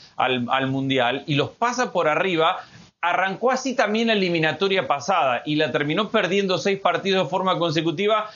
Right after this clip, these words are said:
y quedándose fuera. Habrá que ver si esta generación puede dar ese salto de calidad, pero si hablamos en esta fecha fifa en particular, sí hay momentos buenos de otros equipos, pero creo que ninguno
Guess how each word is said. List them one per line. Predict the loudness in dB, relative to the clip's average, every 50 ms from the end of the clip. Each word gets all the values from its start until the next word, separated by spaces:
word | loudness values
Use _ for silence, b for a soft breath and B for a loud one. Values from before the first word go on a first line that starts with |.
| B B B
y | B 0 2
quedándose | 2 2 2 0 -2 0 0 -2
fuera. | -2 0 0 2 2 2 0 0
Habrá | 0 0 2 2 0 0
que | 0 0
ver | 0 0 0
si | 0 -2 -2
esta | 0 0 -2
generación | -2 0 0 0 2 0 0 0 0 -2 0 0 -2 -4 B B B B B B
puede | -2 0 0 2
dar | 0 0 0
ese | -2 -2
salto | -2 0 0 0 0 0
de | 0 2
calidad, | 0 2 2 2 0 0 0
pero | 0 0 0
si | 0 0 0
hablamos | 2 2 2 0 0 0 0
en | -2 0 0
esta | 0 0 0 0 -2 -2
fecha | 0 -2 -4 0 0 0
fifa | 0 0 0 0 0
en | 2 2
particular, | 0 0 0 -4 -4 -2 0 0 0 0 0 -2 B B B B B B
sí | -6 -2 0 2
hay | 2 2
momentos | 2 0 0 0 0 0 0 0 0 0
buenos | 0 0 0 0 0 0
de | 0 0
otros | 0 0 0 -2 0 0
equipos, | 0 0 0 0 2 2 2 0 0 -2 -8 -18 _ _
pero | -4 -2 0 0 0
creo | 2 0 0 0 0
que | 0 0
ninguno | 0 0 0 -2 0 0 0 0 2 0 0 -2 -4 -8